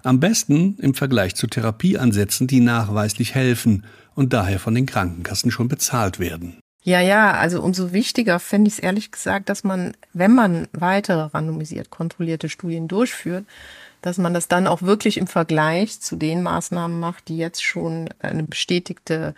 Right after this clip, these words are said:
Speaker 2: Wirksamkeit haben und die auch in der G K V erstattet werden, wie eben zum Beispiel die Physiotherapie oder Bewegungstherapien, dass man das da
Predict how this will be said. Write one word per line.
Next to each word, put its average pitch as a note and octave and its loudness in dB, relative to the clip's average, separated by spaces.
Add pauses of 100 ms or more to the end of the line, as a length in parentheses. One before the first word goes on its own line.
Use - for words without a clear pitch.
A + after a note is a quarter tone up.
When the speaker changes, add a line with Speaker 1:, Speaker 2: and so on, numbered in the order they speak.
Speaker 2:
Wirksamkeit E3 0
haben F3 4
und F#3 2
die E3+ 2
auch - -2
in E3+ 2
der E3 0
G - -18
K E3 -2
V D#3+ 0
erstattet E3+ -2
werden, E3+ 0
wie F3+ 2
eben E3+ 0
zum D#3+ 0
Beispiel D#3 0
die D#3 -2
Physiotherapie D#3 -4
oder D3+ -2
Bewegungstherapien, C#3+ -4
dass D3 -6
man D#3 -2
das D#3 -8
da D#3 0